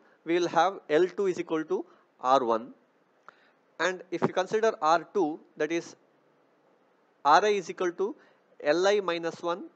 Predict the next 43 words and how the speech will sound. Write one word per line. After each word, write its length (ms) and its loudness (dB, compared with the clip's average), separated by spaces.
X 220 -6
O 80 2
R 160 -2
the 200 -6
output 360 0
of 160 2
the 60 -6
function. 440 -6
That 120 0
is, 140 -4
inside 380 -4
the 60 -6
function 380 -2
we 120 -6
perform 420 -2
X 220 -4
O 60 6
R 100 4
between 440 -6
R 200 4
I 120 2
minus 300 -6
one 240 -8
and 180 -6
the 80 -6
K 280 -4
I. 120 -8
So 100 -4
if 160 -2
you 60 -6
consider 320 0
R 200 6
two, 280 -4
so 120 -10
that 140 0
is 140 -4
nothing 200 -4
but 200 -2
L 220 4
one 260 2
X 220 -4
O 80 4
R 180 -2